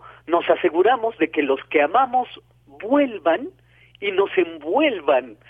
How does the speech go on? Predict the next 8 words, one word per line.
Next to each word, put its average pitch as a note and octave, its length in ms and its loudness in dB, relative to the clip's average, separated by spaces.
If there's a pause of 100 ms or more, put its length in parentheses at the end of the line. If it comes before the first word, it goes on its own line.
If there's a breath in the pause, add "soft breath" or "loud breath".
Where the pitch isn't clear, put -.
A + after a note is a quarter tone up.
(200 loud breath)
en C#3+ 200 -2
una F3 220 2
envoltura C3+ 580 -2
de F3+ 140 -4
canciones. D#3 680 -4 (960 loud breath)
En D#3 180 0
la D#3 140 4
India, A3+ 460 0